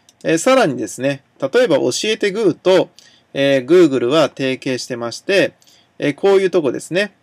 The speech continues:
えー、スポンサーリンクって出る部分。えー、これもキーワード広告です。えー、例えばですね、えー、Mixiのこういうコミュニティ。えー、こういうとこに出る広告ですね。えー、これもキーワード広告。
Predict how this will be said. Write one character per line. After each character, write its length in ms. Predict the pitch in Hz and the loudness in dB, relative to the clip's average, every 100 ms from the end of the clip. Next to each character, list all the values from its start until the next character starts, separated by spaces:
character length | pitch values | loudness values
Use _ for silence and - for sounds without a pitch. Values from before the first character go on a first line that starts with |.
| _ | _
え 220 | - 131 131 | -4 0 0
ー、 20 | |
ス 140 | - | -2
ポ 180 | - 165 | -2 0
ン 80 | 160 | 0
サ 240 | - 156 | 2 2
ー 40 | 151 | 2
リ 160 | 160 | 0
ン 100 | 131 | -2
ク 140 | - 214 | -4 -6
っ 20 | |
て 180 | - 113 | -4 -4
出 140 | 123 | -2
る 80 | 113 | -4
部 100 | 107 | -8
分。 160 | - - _ _ _ _ - | -16 -20 _ _ _ _ -4
え 80 | 151 | -4
ー、 40 | |
こ 120 | - | 0
れ 120 | 196 196 | 0 2
も 280 | 247 240 - | 0 -2 -6
キ 260 | - 147 143 | -4 -2 2
ー 20 | |
ワ 200 | 131 127 | 2 0
ー 20 | |
ド 100 | 120 | -4
広 280 | - 120 104 | -6 -6 -6
告 160 | - - | -16 -20
で 100 | 101 | -20
す。 200 | - _ - _ _ - _ _ _ _ _ _ | -20 _ -20 _ _ -20 _ _ _ _ _ _
え 180 | - 170 | 0 0
ー、 260 | 160 175 233 | 2 2 2
例 80 | |
え 40 | 185 | 2
ば 100 | 123 | 0
で 60 | |
す 140 | 110 135 | -4 -8
ね、 180 | 135 - | -8 -8
え 100 | 143 | -6
ー、 80 | 139 | -4
Mixi 500 | 175 262 - 147 123 | -4 -4 -4 -2 -2
の 220 | 135 143 | 0 -2
こ 180 | - 151 | -2 -2
う 40 | 151 | -2
い 20 | |
う 20 | |
コ 180 | 143 135 | -4 -4
ミ 120 | 151 | -2
ュ 40 | 147 | -2
ニ 80 | |
テ 120 | 113 - | -4 -18
ィ。 100 | - _ _ _ _ - | -20 _ _ _ _ -8
え 120 | 156 | -4
ー、 40 | 196 | -4
こ 180 | - 220 | 0 -2
う 40 | |
い 40 | |
う 20 | 233 | 0
と 140 | 254 | -2
こ 100 | 220 | -2
に 200 | 226 151 | -4 0
出 120 | 156 | 2
る 100 | 131 - | 0 -2
広 180 | 120 | -4
告 220 | 110 110 104 | -4 -10 -12
で 80 | |
す 100 | 127 | -8
ね。 220 | 156 160 _ - | -8 -8 _ -12
え 100 | 127 | -8
ー、 20 | |
こ 100 | 139 | -4
れ 100 | 135 | -4
も 160 | 196 180 | -2 -6
キ 260 | - 123 | -6 -4
ー 0 | |
ワ 120 | 113 110 | 0 -2
ー 20 | |
ド 100 | 123 | -4
広 180 | 104 92 | -14 -16
告。 160 | _ | _